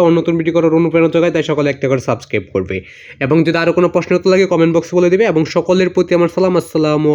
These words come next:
আলাইকুম। তো সকলের সালামের জবাবটা অবশ্যই দিয়ে নেবে। সকলের প্রতি আমার সালাম, আসসালামু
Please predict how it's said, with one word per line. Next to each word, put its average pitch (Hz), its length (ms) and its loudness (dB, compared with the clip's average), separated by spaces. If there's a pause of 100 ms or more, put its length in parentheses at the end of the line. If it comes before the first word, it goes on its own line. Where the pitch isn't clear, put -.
আলাইকুম। 156 360 0 (100)
তো - 40 -2 (120)
সকলের 151 280 0
সালামের 143 280 0
জবাবটা 139 300 0
অবশ্যই 135 280 0
দিয়ে 143 140 2
নেবে। 180 120 0 (760)
সকলের 175 400 2
প্রতি 175 220 0
আমার 170 180 2
সালাম, 190 260 2
আসসালামু 151 540 0